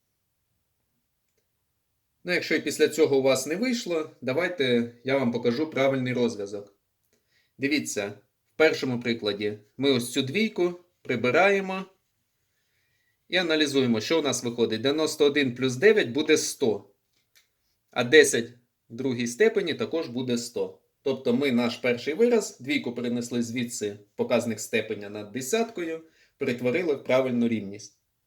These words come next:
Ну, тепер ще раз поставте на паузу і зробіть з другим виразом також правильну рівність,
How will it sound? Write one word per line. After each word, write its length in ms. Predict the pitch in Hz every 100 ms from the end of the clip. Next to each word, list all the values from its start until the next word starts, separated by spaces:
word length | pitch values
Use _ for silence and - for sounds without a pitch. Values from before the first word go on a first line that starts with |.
| _ _ _ _ _ _ _ _ _ -
Ну, 120 | 190
тепер 540 | 170 - 156 127 - _ _ _
ще 280 | - - 143
раз 160 | 120 -
поставте 480 | - - 123 117 117
на 140 | 120
паузу 640 | 202 220 185 156 156 151 _ _ _ _ _ _ -
і 100 | 170
зробіть 540 | 170 135 147 165 - _
з 100 | 123
другим 380 | 156 131 120 123
виразом 540 | 180 165 147 147 139 _ _ _ _ _ _ _
також 420 | 120 117 151 151
правильну 640 | - _ 127 127 127 123 123
рівність, 540 | 117 98 101 -